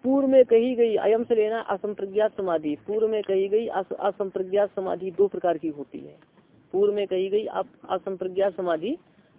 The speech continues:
दो प्रकार की होती है। कौन कौन? उपाय प्रत्ययो भव प्रत्ययश्च, उपाय प्रत्ययाच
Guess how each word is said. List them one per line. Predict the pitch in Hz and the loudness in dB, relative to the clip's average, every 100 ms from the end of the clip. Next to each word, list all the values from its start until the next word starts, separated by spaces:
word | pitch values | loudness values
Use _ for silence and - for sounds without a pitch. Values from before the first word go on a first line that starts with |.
| 180 | 2
दो | 202 226 | 6 6
प्रकार | 202 185 175 | 4 0 0
की | 180 165 | -2 -6
होती | 143 - 202 | -6 -4 -2
है। | 175 | 0
कौन | - 196 233 | 0 -2 0
कौन? | 294 226 165 - _ _ - | 0 -2 -6 -20 _ _ -8
उपाय | 180 165 185 | -4 0 0
प्रत्ययो | 208 208 - 233 320 403 - _ | 0 -4 -2 0 -2 -4 -16 _
भव | 156 202 | 0 2
प्रत्ययश्च, | 208 185 - 160 - - 196 - | 2 -4 -2 -4 -2 -2 -2 0
उपाय | 180 190 196 | 0 4 2
प्रत्ययाच | 202 208 - 214 214 - | 2 -6 0 0 0 0